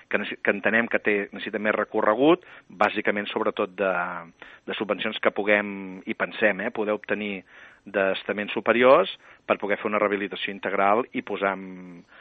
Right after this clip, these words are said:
en funcionament aquest, aquest equipament.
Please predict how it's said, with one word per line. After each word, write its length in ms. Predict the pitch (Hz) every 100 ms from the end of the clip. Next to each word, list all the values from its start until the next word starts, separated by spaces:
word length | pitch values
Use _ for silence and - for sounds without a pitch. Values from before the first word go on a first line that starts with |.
| -
en 160 | - 98
funcionament 560 | 110 - 98 95 95 98
aquest, 320 | 98 - - 95
aquest 320 | - 92 92
equipament. 840 | - - 90 92 90 87 85 85